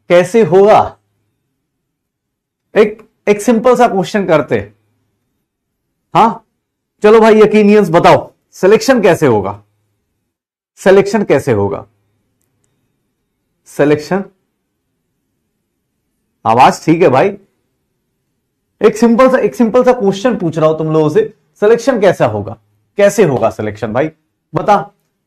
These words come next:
चल आज एक, ऐसे ही बस आफ्टरनून में आए, बता दे भाई। ये इस टाइम पे एक बच्चा बोल रहा है नींद आ रही है। बेटा अगर इस टाइम पे नींद आ रही है ना, समझ कि तेरे सपने दो से पांच,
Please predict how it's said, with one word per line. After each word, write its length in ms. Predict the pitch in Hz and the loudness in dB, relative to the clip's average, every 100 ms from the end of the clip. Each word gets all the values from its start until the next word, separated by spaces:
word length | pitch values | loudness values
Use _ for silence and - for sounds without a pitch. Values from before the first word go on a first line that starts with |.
| - | -2
चल 100 | 233 | 4
आज 160 | 240 220 | 4 4
एक, 160 | 220 - - 160 - _ - | 0 -4 -18 -18 -18 _ -4
ऐसे 260 | 185 214 | -4 0
ही 60 | 233 | 0
बस 220 | 233 - _ _ _ - | 0 -4 _ _ _ -2
आफ्टरनून 440 | 165 165 208 208 | -2 0 -2 0
में 100 | 185 | 0
आए, 100 | 185 | -2
बता 260 | 175 180 170 | -2 0 0
दे 120 | 156 | 0
भाई। 200 | 117 101 - _ _ _ - | -4 -8 -14 _ _ _ -6
ये 200 | 131 285 | 0 0
इस 240 | 247 240 | 0 -4
टाइम 180 | 240 240 | -2 0
पे 80 | 240 | 0
एक 100 | 190 | -2
बच्चा 240 | 214 226 | -2 -2
बोल 140 | 202 208 | -2 -2
रहा 100 | 214 | -2
है 60 | |
नींद 220 | 175 185 156 | -2 -2 -2
आ 100 | 123 | -2
रही 180 | 113 | -6
है। 60 | 82 | -10
बेटा 220 | 117 160 | -8 -6
अगर 180 | 165 170 | -4 -6
इस 140 | 165 | -6
टाइम 180 | 180 175 | -8 -6
पे 100 | 170 | -6
नींद 240 | 147 175 156 | -4 -2 0
आ 80 | |
रही 160 | 143 135 | 0 -2
है 60 | 143 | -4
ना, 140 | 156 | -4
समझ 340 | - 160 175 | -6 -4 -4
कि 120 | 165 170 | -4 -2
तेरे 220 | 160 160 | 0 0
सपने 520 | 160 - 170 156 - - _ - | -2 -4 -2 -4 -6 -16 _ -8
दो 240 | 131 247 254 | 0 2 2
से 160 | 262 | 0
पांच, 440 | 262 190 160 - | 2 2 2 -4